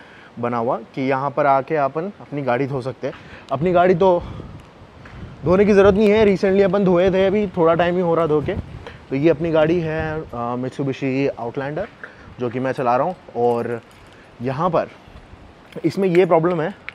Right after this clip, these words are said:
कि एक तो थोड़े ऐसे scratches हैं और यहाँ का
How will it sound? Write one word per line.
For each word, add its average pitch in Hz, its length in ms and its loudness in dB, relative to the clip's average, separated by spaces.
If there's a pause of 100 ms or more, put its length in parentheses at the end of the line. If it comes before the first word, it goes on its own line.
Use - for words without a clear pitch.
(500)
कि 190 220 0 (120)
एक 151 140 0
तो 202 220 4 (160)
थोड़े 170 220 6
ऐसे 180 180 2
scratches 151 520 4
हैं 220 120 2 (800)
और 160 220 6
यहाँ 156 360 4
का 277 280 2